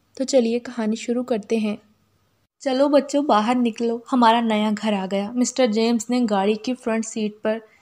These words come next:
पीछे जोहाना और मैट की तरफ देखते हुए कहा। जोहाना सत्रह साला खूबसूरत सुनहरे बालों, नीली आंखों वाली लड़की थी, जबकि दूसरी तरफ मैट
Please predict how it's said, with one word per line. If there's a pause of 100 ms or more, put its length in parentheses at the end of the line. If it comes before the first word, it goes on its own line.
(220)
पीछे
जोहाना
और
मैट
की
तरफ
देखते
हुए
कहा। (380)
जोहाना
सत्रह
साला
खूबसूरत
सुनहरे
बालों, (340)
नीली
आंखों
वाली
लड़की
थी, (480)
जबकि
दूसरी
तरफ
मैट